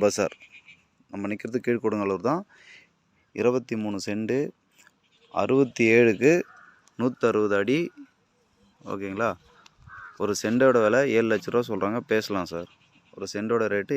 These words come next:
ஏழு லட்ச ரூபா சொல்றாங்க, பேசலாம். கீழ்கோடுங்காலூர் டவுன்லேயே அமைஞ்சிருக்கு நம்மளுக்கு. நம்மளுக்கு வழின்னு பார்த்தீங்கன்னா, இதான். இங்கேருந்து ஸ்ட்ரைட்டாக போயிட்டு ரைட் எடுத்தோன்னா, நேரா போயிட்டு நம்மளுக்கு கொடுங்காலூர்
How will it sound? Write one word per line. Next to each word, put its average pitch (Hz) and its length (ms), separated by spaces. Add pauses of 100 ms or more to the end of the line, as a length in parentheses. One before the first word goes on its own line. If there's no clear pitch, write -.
ஏழு 101 120
லட்ச 101 200
ரூபா 113 160
சொல்றாங்க, 98 300 (160)
பேசலாம். 104 380 (420)
கீழ்கோடுங்காலூர் 110 640 (120)
டவுன்லேயே 120 380
அமைஞ்சிருக்கு 101 480
நம்மளுக்கு. 95 320 (480)
நம்மளுக்கு 104 320
வழின்னு 123 280
பார்த்தீங்கன்னா, 110 400
இதான். 127 240 (500)
இங்கேருந்து 117 400
ஸ்ட்ரைட்டாக 117 420
போயிட்டு 113 280
ரைட் 113 220
எடுத்தோன்னா, 113 320 (180)
நேரா 104 380
போயிட்டு 110 280
நம்மளுக்கு 101 320 (260)
கொடுங்காலூர் 107 480